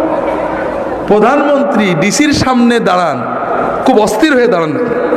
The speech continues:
কি মহব্বতে ভক্তির সামনে দাঁড়-, সাথে দাঁড়ান। আর দুর্ভাগ্য, আপনার মাহবুদের জন্য দাঁড়িয়েছেন, কিন্তু আপনার ভিতরে অস্থিরতা। কি করছেন আপনি?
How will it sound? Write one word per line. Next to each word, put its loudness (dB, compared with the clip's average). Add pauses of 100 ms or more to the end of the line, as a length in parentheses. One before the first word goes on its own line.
(580)
কি 4
মহব্বতে 2
ভক্তির 0
সামনে 0
দাঁড়-, 0
সাথে 0
দাঁড়ান। -2 (200)
আর 2
দুর্ভাগ্য, 4 (280)
আপনার 4
মাহবুদের 2
জন্য 2
দাঁড়িয়েছেন, 0 (480)
কিন্তু 4
আপনার 2
ভিতরে 2
অস্থিরতা। -2 (580)
কি 4
করছেন 2
আপনি? 0